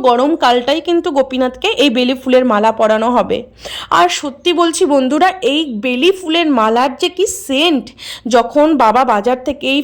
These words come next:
ফুলের মালাগুলো নিয়ে আসে, প্লাস্টিকের মধ্যে বাঁধা থাকে, যখন এই প্লাস্টিক খুলে মালাগুলো আমি ঠাকুরকে পরাতে যাই, একটু চন্দন বেটে, একটুখানি চন্দন বেটে সেই চন্দনটাকে এই ফুলের এই মালার উপরে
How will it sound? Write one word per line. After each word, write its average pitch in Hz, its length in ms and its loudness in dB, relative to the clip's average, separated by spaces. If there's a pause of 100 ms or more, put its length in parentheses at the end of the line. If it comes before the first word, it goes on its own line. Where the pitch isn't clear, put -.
ফুলের 247 320 0
মালাগুলো 240 520 0 (200)
নিয়ে 240 260 2 (180)
আসে, 277 260 -2
প্লাস্টিকের 359 600 -2
মধ্যে 320 280 0
বাঁধা 277 200 2
থাকে, 294 300 0 (600)
যখন 277 260 2
এই 359 180 0
প্লাস্টিক 262 460 0
খুলে 359 200 2 (140)
মালাগুলো 262 420 2
আমি 311 160 2
ঠাকুরকে 262 580 -4
পরাতে 247 340 0
যাই, 254 200 2 (160)
একটু 254 220 -8 (140)
চন্দন 240 440 4
বেটে, 240 320 0 (600)
একটুখানি 294 560 0
চন্দন 269 480 4
বেটে 247 240 2 (120)
সেই 285 220 0
চন্দনটাকে 277 680 0 (440)
এই 233 100 2 (220)
ফুলের 262 400 2
এই 262 80 -2
মালার 233 360 4
উপরে 254 240 -4